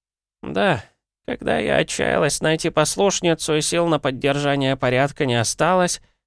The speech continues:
я закрыла храм. Видишь ли, люди решили, что богиня отвернулась от них и больше не слышит молитвы, а потому не спешили идти к ней на службу.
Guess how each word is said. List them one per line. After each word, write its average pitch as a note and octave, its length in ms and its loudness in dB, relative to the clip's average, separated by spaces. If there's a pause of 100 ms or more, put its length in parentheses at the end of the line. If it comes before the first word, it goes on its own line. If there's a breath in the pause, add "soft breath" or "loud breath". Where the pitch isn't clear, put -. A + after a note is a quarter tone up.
(140)
я - 240 -2
закрыла G3 520 2
храм. C3+ 440 0 (440)
Видишь - 400 -4
ли, F#3 220 0 (420)
люди - 260 -2
решили, G3 480 2
что - 200 0
богиня D#3 460 2
отвернулась D#3+ 680 2
от - 200 -2
них F3 240 0
и - 20 -2
больше D#3 380 0
не D#3 100 0
слышит D3+ 460 -2
молитвы, C#3 580 -2 (420)
а - 60 -4
потому - 380 -2
не G3 100 2
спешили E3 600 0
идти - 240 -6
к - 100 -12
ней B2 180 2
на B2+ 140 2
службу. B2+ 520 -2